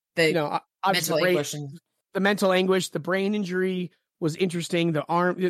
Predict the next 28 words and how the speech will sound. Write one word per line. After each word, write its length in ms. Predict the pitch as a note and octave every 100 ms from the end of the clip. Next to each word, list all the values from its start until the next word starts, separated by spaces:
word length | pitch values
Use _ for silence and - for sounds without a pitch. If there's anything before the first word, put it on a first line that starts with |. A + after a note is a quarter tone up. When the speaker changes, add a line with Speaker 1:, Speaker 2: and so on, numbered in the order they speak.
| F3
Speaker 2:
a 80 | F#3
lot. 220 | A#3 A#3+
That's 180 | A#3 -
what 60 | G#3+
we 40 |
s-, 140 | - F3+
were 120 | F3
saying. 200 | F#3+ D3
Is, 60 |
like, 100 | D3
we 140 | E3+ E3+
know 440 | E3+ F#3 A3 C4
that 140 | F#3+ D3+
not 220 | E3 D#3+
all 140 | G#3+
of 100 | F3+
it's 120 | D3+
the 80 | -
Reaper, 260 | B2 A#2 A#2
right? 160 | B2+
Obviously, 400 | C#3 E3+ D#3 C3+
the 180 | C#3+ C#3+
arms, 480 | D3+ D#3+ D#3 C#3+ - _ _ _ _
the 80 | F3+
mouths 300 | E3+ F3 F3+
on 200 | B3 D#3+
Speaker 1:
Yeah. 60 |
Speaker 2:
the, 80 | D3